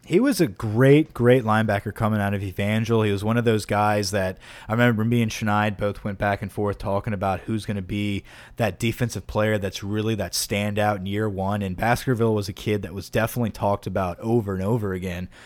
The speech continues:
Just, uh, just a s-, you know, a heat-seeking missile, man. Just flies through the line.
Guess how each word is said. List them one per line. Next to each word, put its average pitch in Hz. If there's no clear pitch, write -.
Just, 127
uh, 110
just 127
a 107
s-, -
you 147
know, 92
a 92
heat-seeking 151
missile, 104
man. 90
Just -
flies 117
through 143
the 127
line. 104